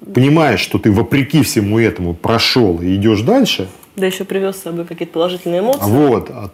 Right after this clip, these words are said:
Speaker 1: то, да, я там передвигался стопом, там, без денег, там, я там ночевал, там, нашел каких-то там хипарей, там, с которыми там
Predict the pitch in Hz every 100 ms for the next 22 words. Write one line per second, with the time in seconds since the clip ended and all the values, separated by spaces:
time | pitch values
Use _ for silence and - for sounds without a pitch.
0 | - 143 147 139 117 98 185 220 139 135
1 | 123 98 90 85 82 - - - 90 90
2 | 117 107 113 127 160 - 110 - 139 139
3 | 107 87 98 87 92 98 90 117 101 87
4 | 92 92 110 101 95 92 - 101 113 98
5 | 87 95 - 113 - 87 - - 87 -
6 | 95 98 107 107 98 82 - 90 95 92
7 | 90 90 92 90 85 82 85 85